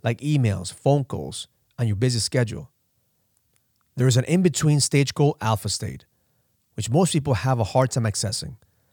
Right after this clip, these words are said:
By tapping into gratitude, it brings your brain into an alpha state, which is the relaxed or learning state. Alpha waves increase neuroplasticity and creativity and are associated with feelings of calmness.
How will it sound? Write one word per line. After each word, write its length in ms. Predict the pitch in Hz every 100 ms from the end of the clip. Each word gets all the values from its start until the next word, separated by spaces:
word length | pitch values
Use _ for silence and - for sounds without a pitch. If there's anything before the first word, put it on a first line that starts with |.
| _ _
By 100 | 110
tapping 360 | - 165 170 151
into 160 | 117
gratitude, 480 | 110 165 180 117 110
it 60 | 104
brings 300 | 127 151 131
your 80 |
brain 360 | 104 123 139 143
into 240 | 123 113 113
an 80 |
alpha 220 | 117 113 110
state, 400 | - 131 110 - _ _ _ _ _ _ _ _ _ _
which 200 | - 117
is 100 | 127
the 100 | 127
relaxed 480 | 110 107 127 143 -
or 60 | 117
learning 280 | 120 117
state. 380 | 95 - 73 - - _ _ _ _ _ -
Alpha 260 | 165 -
waves 320 | 143 117 110
increase 340 | 117 104 139 117
neuroplasticity 920 | 117 139 175 165 - 160 - 107 107 - _ -
and 100 | 117
creativity 720 | 131 110 - 190 113 104 120 _ _ _
and 100 | -
are 80 | 120
associated 460 | 143 190 - 175 151
with 120 | 120
feelings 380 | - 156 160 143
of 140 | 117
calmness. 560 | 120 104 95 95 -